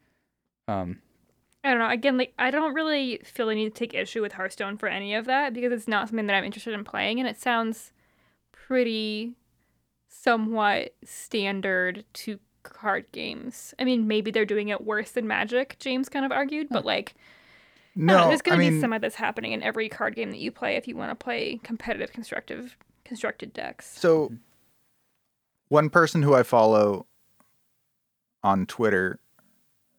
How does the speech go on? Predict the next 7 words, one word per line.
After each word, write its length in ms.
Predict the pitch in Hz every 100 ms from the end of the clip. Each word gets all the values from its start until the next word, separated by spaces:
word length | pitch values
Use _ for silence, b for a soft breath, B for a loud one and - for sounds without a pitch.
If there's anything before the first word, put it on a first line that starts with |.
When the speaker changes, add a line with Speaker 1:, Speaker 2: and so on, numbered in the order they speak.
| -
Speaker 3:
is, 360 | 92 87 82
um, 400 | 95 87 82 82 - b b b b b -
Brian 360 | - 92 90 95
Kibler, 460 | - 92 120 135 - _ _ _ -
Speaker 1:
Mm-hmm. 320 | 95 - 90 170 _ -
Speaker 3:
who 440 | 107 98 92 90 _ _ _ _ _ _ _ _ _ -
is 640 | 95 92 92 - - -